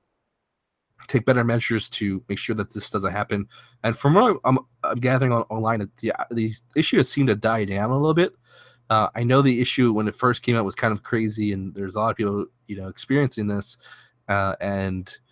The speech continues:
and I also know that the, uh, you know, for me, the, the warranty exchange process wasn't bad at all. It wasn't, you know, it's kind of, you know, wonky at first, but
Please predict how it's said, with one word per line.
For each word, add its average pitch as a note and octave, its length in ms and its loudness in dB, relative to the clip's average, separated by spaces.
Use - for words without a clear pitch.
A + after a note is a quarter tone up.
and A2 100 2
I C3+ 40 8
also D#3 200 8
know D3+ 180 8
that C3 180 2
the, G#2+ 380 0
uh, A#2 260 -2
you B2 100 -4
know, A2 140 -2
for B2 120 -2
me, D#3+ 220 6
the, A2+ 420 -2
the A2 120 -2
warranty B2+ 340 2
exchange A2+ 340 -4
process A2+ 380 0
wasn't A2 400 -2
bad A2 240 2
at G#2 80 -2
all. A#2 280 0
It A#2 80 -6
wasn't, G#2 380 -4
you G#2+ 80 -6
know, G2 120 -4
it's G2+ 100 -8
kind G3 200 4
of, A2+ 180 0
you G#2+ 60 -4
know, F#2+ 200 -4
wonky A2 320 2
at G2 80 -4
first, G#2+ 240 -2
but A2 160 0